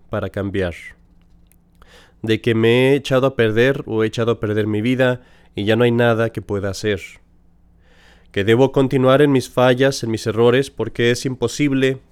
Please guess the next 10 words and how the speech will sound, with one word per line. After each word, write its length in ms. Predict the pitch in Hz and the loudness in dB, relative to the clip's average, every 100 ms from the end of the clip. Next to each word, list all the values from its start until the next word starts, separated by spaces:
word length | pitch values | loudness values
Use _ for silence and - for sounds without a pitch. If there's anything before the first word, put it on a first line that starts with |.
| - | -16
deshacerme 500 | 107 104 113 110 107 | -14 -8 -6 -2 -2
de 100 | 98 | -2
ellos. 480 | 92 - - - - - _ _ _ _ _ _ _ _ - - - - - - - | -6 -12 -18 -20 -20 -20 _ _ _ _ _ _ _ _ -20 -20 -20 -20 -20 -20 -6
Debemos 720 | 101 104 113 139 147 139 127 | 2 4 6 6 6 4 2
rechazar 480 | 120 120 110 117 113 | -2 -2 -2 0 0
esta 240 | 104 107 | 0 -4
idea. 300 | 92 85 - - - - - - - - - | -4 -6 -8 -20 -20 -20 -20 -20 -20 -20 -12
Nuestra 480 | 113 120 117 - 113 | 0 0 0 0 0
fe 420 | - 151 165 165 - - - - - - - | 2 4 4 2 -8 -20 -20 -20 -20 -12 -6
exige 680 | 110 - 185 - 101 85 | -4 -2 -2 0 -4 -4